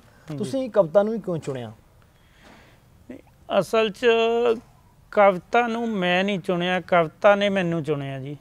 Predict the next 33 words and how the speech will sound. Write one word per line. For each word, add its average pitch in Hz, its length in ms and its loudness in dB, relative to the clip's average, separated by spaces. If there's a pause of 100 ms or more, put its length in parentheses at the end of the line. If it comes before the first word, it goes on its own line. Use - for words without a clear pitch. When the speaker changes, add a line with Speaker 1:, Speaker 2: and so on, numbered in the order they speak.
Speaker 2:
ਵਾਹ 131 140 -2
ਜੀ 113 100 -10
ਵਾਹ। 107 120 -12 (340)
Speaker 1:
ਤੇ 165 840 -2 (220)
ਮੇਰਾ 190 840 6
ਜਿਹੜਾ 175 600 2
ਇਹ 196 360 -2
ਜਿਹੜੀ 180 300 0
ਕ-, 175 140 -2
ਅ, 170 400 0
ਨਜ਼ਮ 156 400 -2
ਆ 160 200 4
ਰਹੀ 175 280 2
ਹੈ 165 180 4
ਤਾਂ 190 160 -4
ਇਹ 190 260 0
ਅੰਦਰੋਂ 180 280 0
ਹੀ 202 120 -2
ਉਤਰ 180 300 -4
ਕੇ 190 220 0
ਆਉਂਦੀ 151 360 -2
ਹੈ। 160 220 2
ਇਹ, 175 480 -2 (560)
ਇਹ 185 300 0 (360)
ਨਜ਼ਮ 175 420 0
ਦੇ 214 120 4
ਰੂਪ 190 320 2
'ਚ - 80 -2
ਮੇਰੇ 170 320 0
ਕੋਲ 160 240 0
ਆਈ 139 260 0
ਹੈ 151 80 -2
ਕਵਿਤਾ। 151 480 0